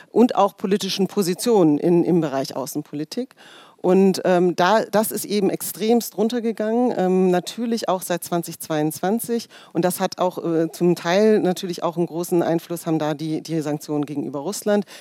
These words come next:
die die Türkei entsprechend nicht so, äh, mitträgt oder auch nicht mit,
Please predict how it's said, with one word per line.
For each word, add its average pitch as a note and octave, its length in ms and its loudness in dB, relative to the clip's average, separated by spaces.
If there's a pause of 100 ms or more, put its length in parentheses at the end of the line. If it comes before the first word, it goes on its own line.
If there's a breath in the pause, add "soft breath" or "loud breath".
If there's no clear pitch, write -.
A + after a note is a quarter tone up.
(140 loud breath)
die F#3 160 -2
die F#3+ 140 -2
Türkei E3+ 600 -2
entsprechend D#3+ 520 -8
nicht D#3+ 240 -2
so, D3+ 460 -4
äh, D3 160 -2
mitträgt E3 640 -4
oder D3 160 -6
auch - 120 -12
nicht D#3 200 -4
mit, D#3+ 220 -2